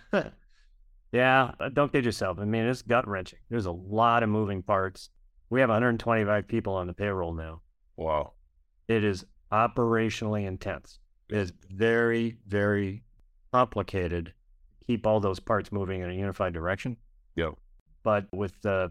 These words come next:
Speaker 1: people with specialized tasks within our organization now, it's just, you know, it's getting easier, and at the same time, it's getting more difficult.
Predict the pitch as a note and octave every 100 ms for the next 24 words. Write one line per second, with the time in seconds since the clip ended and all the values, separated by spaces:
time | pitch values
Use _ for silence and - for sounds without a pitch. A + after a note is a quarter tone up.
0 | - A#2 G#2+ G#2 F#2+ F#2 - A2+ - G#2
1 | G2 F#2+ G#2+ G#2 F#2+ G#2 G2 G2+ G2 G2+
2 | G2 F#2 F2 G2+ A2 F#2+ F2 E2 E2+ -
3 | - A2 F2+ - - A2+ G#2 - - G#2+
4 | G#2 G2+ - C#3 B2+ A#2+ B2+ C3 D3 D3
5 | D3+ C#3 - - A#2 A2+ G#2+ - A#2+ A#2
6 | A2+ G#2+ G2 A#2 G2 F#2+ F#2 G#2+ - -